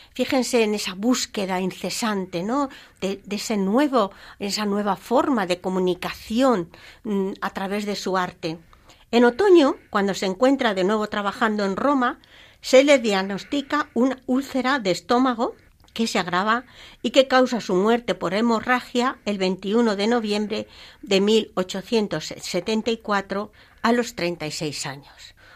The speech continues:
Otra terrible pérdida, lo mismo que Eduardo Rosales, porque Fortuny no solamente era un extraordinario pintor, sino que era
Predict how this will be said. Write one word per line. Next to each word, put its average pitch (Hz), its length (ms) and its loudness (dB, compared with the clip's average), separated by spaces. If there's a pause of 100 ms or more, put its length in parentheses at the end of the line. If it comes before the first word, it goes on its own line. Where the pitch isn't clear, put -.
(140)
Otra 208 320 -2
terrible 196 580 -2
pérdida, 196 580 2
lo 170 140 -2
mismo 190 320 -4
que 185 100 -2
Eduardo 175 420 -2
Rosales, 180 640 -4 (440)
porque 196 540 -2 (240)
Fortuny 226 720 2
no 208 140 0
solamente 202 760 -2
era 190 360 -2
un 190 300 -2
extraordinario 185 840 -2
pintor, 180 580 -2 (260)
sino 185 380 0
que 190 120 -4
era 180 300 0